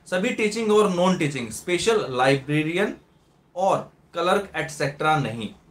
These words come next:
ठीक है। Specially librarian के लिए candidates ने बात की थी कि क्यों अटका हुआ है। आ, इन सब में एक technical issue arise हो रखा है, इस वजह से किसी भी post code का ना recall आ रहा है, ना final selection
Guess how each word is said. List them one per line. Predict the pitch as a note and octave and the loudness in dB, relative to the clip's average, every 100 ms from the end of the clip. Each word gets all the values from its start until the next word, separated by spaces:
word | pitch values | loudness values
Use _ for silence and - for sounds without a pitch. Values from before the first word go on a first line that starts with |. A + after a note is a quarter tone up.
| - | -10
ठीक | A#3 | -6
है। | D3 | -6
Specially | - - D3+ E3 G3 G#3 | -6 -4 -4 0 0 4
librarian | D#3+ D3+ D#3+ E3+ G3+ G3+ | 4 4 2 0 2 2
के | F#3+ | 0
लिए | E3+ D#3+ | -2 0
candidates | C#3+ C3+ C3+ B2+ - | 0 0 -2 -4 -8
ने | B2+ | -6
बात | A2+ A2+ | -4 -6
की | - | -8
थी | G#3+ | -12
कि | A#3+ | -12
क्यों | G#3 G#3+ E3 | -8 -4 -2
अटका | - G2+ | -2 -6
हुआ | F2+ F2 | -10 -10
है। | F2 - - - - _ _ _ - | -12 -18 -20 -20 -20 _ _ _ -4
आ, | D#3 D#3 D3+ C#3+ - - _ _ - | -2 0 -2 -4 -16 -20 _ _ -8
इन | B3+ | -4
सब | C4+ A#3+ G#3 | 0 0 2
में | F#3+ A#3 | 2 2
एक | A#3+ G#3+ - | 0 -2 0
technical | F3 F3+ G#3 A3 - | -2 0 0 0 0
issue | F#3 - G#3+ | -4 -4 -2
arise | F3 D#3 F3 D#3+ | 2 4 4 2
हो | C#3 C#3 | 2 4
रखा | C3+ - B2 | 4 2 -2
है, | A#2 C#3+ C#3+ - G#3+ | -2 -2 -6 -12 -12
इस | A#3+ | -8
वजह | F#3 D#3+ D3 D3 | -2 2 4 2
से | D3 A2+ - | 2 -4 -4
किसी | G#3 B3 A#3+ | -8 -4 -2
भी | A3+ - | 0 -2
post | F#3+ G#3+ A3+ - | -2 -2 -2 -8
code | F3+ F#3 | -8 -6
का | F3+ F#3+ | -2 -2
ना | F3 F3 G3+ | 0 2 2
recall | D3+ C#3+ F#3 F#3+ | 2 0 0 4
आ | F3+ | 4
रहा | F3 F3 F3+ F3+ | 4 4 2 2
है, | G3 - - C#3+ | 0 -4 -12 -2
ना | D#3+ F#3+ | 0 2
final | C#3+ C3 D#3 E3+ | 2 2 2 0
selection | - A#2 G#2+ F3+ | 0 -2 -2 -4